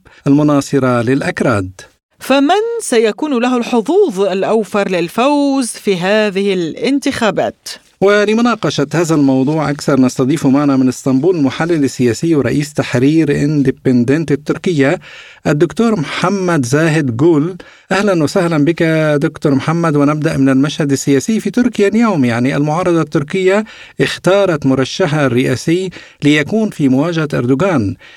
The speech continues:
Speaker 1: ما هي احتمالات فوز المرشح كمال كليتشدار أوغلو؟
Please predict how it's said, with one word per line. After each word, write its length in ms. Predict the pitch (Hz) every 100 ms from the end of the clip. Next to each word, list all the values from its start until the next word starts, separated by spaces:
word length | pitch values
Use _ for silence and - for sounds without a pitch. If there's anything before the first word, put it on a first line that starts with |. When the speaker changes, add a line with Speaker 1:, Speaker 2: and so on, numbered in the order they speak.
| - -
Speaker 1:
ما 220 | 135 147
هي 120 | 135
احتمالات 640 | 139 - 143 139 180 214 -
فوز 280 | 165 156
المرشح 680 | 135 123 127 156 - 160 143 -
كمال 560 | 120 117 143 185 208 -
كليتشدار 520 | 147 139 120 120 156
أوغلو؟ 420 | 214 208 110 107